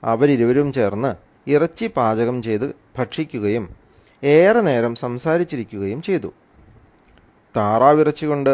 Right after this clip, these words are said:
സൂപ്പുണ്ടാക്കി കഴിക്കാനും അവർ മറന്നില്ല. ഏതാനും ദിവസങ്ങൾ കഴിഞ്ഞ് അപരിചിതനായ ഒരാൾ മുല്ലയുടെ വീട്ടിൽ വന്ന് മുമ്പ് താറാവുമായി വന്നയാളുടെ ബന്ധുവാണ് താനെന്ന് സ്വയം പരിചയപ്പെടുത്തി.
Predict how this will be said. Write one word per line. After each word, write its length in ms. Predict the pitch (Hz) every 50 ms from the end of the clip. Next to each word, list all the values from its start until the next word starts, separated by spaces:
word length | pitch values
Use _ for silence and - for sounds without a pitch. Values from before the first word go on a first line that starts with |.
| 131 -
സൂപ്പുണ്ടാക്കി 760 | - - 135 131 139 151 - - 220 202 170 139 131 147 143
കഴിക്കാനും 520 | - 120 104 101 - 110 101 101 110 139 190 - -
അവർ 180 | 131 143 156 165
മറന്നില്ല. 440 | 165 156 135 131 131 123 107 175 - - - - _ _ _ _ _ _ _ _ _ _ _ _ - - - _ _ _ - - - - - - _ _ _ _ _ _ _ _ _ _
ഏതാനും 440 | 160 175 185 202 208 240 247 247 233 208
ദിവസങ്ങൾ 440 | 160 143 131 127 - 151 151 147 147
കഴിഞ്ഞ് 400 | 139 127 113 113 113 107 107 101 - - _ - 135
അപരിചിതനായ 600 | 156 160 196 202 202 190 190 202 196 190 185 185 185 180 143 120
ഒരാൾ 260 | 117 113 110 107 98 90 - -
മുല്ലയുടെ 500 | 135 143 151 156 175 202 202 196 185 185 170 139
വീട്ടിൽ 280 | 123 123 113 98 139 143
വന്ന് 280 | 123 110 104 104 101 90 85 _ _ _ _ _ _ _ _ _ _ _ _ -
മുമ്പ് 360 | 156 160 180 196 202 202 214 208 -
താറാവുമായി 720 | 160 147 143 139 147 165 180 185 196 202 196 190 180 180 180 170 147
വന്നയാളുടെ 540 | 131 131 135 135 131 127 120 120 113 117 120
ബന്ധുവാണ് 680 | 110 117 117 120 127 143 143 196 180 156 131 117 117 113 -
താനെന്ന് 360 | 117 107 107 104 104 117 143 147 -
സ്വയം 340 | - - - 127 131 156 185 180
പരിചയപ്പെടുത്തി. 720 | 151 131 110 101 101 120 117 104 - 95 87 - 104